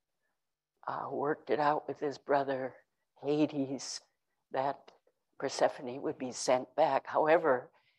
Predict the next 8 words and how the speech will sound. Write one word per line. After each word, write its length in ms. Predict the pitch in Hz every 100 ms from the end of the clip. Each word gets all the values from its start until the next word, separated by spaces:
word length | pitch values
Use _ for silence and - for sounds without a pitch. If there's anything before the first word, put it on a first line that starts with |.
| _ -
Hades 640 | 156 180 160 131 - - - _ _ -
knew 520 | 139 165 147 135 127 - _ _ _ _ _ _ _ _ _ _ _ _ _ _ _ _ _ _ _ _
if 260 | - 147 127 - -
Persephone 800 | - 156 - 147 - 131 131 120 - _
ate 280 | 156 196 -
something 640 | - - 139 - - 135 127
in 180 | 143 143
the 120 | 131